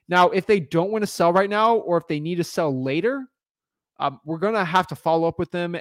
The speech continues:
and call them later and follow up with Podio or in a regular C R M. Uh, that is one thing we have to do, okay? So basically, let's kinda break down, uh, from start to finish here. I think I'm blocking it.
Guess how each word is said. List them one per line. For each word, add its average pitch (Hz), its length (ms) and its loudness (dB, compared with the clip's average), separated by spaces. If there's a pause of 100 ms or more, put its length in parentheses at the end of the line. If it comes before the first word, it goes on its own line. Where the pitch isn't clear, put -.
and 139 240 -8
call 160 240 -2
them 156 140 -6
later 147 420 -4 (100)
and 131 140 -12
follow 143 180 -2
up - 120 -8
with 135 120 -10
Podio 143 520 -4
or 135 260 -8
in 135 100 -8
a 135 60 -10
regular 131 300 -8
C - 180 -18
R 107 140 -14
M. - 140 -20 (380)
Uh, 135 80 -8
that 165 120 2
is 147 100 -2
one 170 160 -4
thing 180 100 -2
we 165 140 -2
have 139 380 -6
to 135 100 -10
do, 127 320 -12
okay? 202 280 -4 (1000)
So 143 260 -8 (480)
basically, 233 300 2
let's 226 180 2
kinda 226 160 0
break 208 240 0
down, 190 400 0
uh, 156 200 2
from 151 200 -8
start 180 260 -2
to 160 60 -10
finish 165 300 -6
here. 165 240 -2
I - 40 -10
think 175 160 -14
I'm 156 60 -12
blocking 117 320 -8
it. - 140 -18